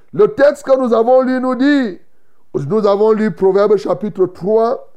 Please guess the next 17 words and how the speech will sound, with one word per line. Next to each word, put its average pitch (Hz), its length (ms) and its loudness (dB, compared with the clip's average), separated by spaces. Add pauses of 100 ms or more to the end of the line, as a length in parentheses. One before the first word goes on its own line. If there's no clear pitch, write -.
(340)
du 165 160 -4
verset 196 380 0
sept 214 400 -2
au 190 120 2
verset 175 360 0
huit. 170 420 -6 (300)
Je 135 120 -2
relis 208 440 4
encore. « 185 680 0 (280)
Ne 285 180 2
sois 285 340 0
point 269 220 0
sage 262 640 -2 (160)
à 214 240 2
tes 190 320 -4
propres 190 560 -4
yeux. 139 640 -2